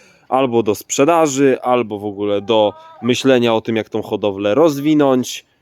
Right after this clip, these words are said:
i w ogóle. Także dzisiaj będzie taki ogólny odcinek, ale mam nadzieję, że każdy po tym odcinku coś dla siebie znajdzie. Słuchajcie, więc tak, po pierwsze to, co was najbardziej interesuje, czyli koszty.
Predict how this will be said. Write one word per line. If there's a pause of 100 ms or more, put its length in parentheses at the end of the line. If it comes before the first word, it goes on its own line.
(140)
i
w
ogóle.
Także
dzisiaj
będzie
taki
ogólny
odcinek,
ale
mam
nadzieję,
że
każdy
po
tym
odcinku
coś
dla
siebie (540)
znajdzie.
Słuchajcie,
więc
tak, (640)
po
pierwsze
to,
co
was
najbardziej
interesuje,
czyli
koszty.